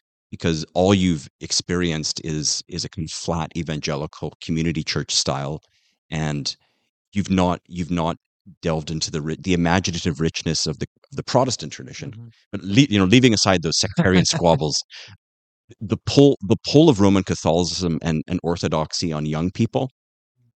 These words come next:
Speaker 1: is a desire for them to be rooted in a tradition that's, that's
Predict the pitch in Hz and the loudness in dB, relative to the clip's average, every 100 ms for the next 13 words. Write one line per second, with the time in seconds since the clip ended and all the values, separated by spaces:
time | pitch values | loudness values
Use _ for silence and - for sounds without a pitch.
0 | - 104 123 113 80 80 90 - 104 90 | 0 2 6 6 4 2 0 -2 0 0
1 | 87 92 80 71 76 110 123 147 _ _ | 0 -2 0 -2 -2 -2 -2 -6 _ _
2 | _ _ _ 95 90 82 - - 95 80 | _ _ _ -2 0 0 -4 0 0 2
3 | 82 95 85 78 _ _ - 80 73 71 | 0 0 0 -2 _ _ -4 -2 -2 -8
4 | - _ _ _ - 87 | -12 _ _ _ -4 -4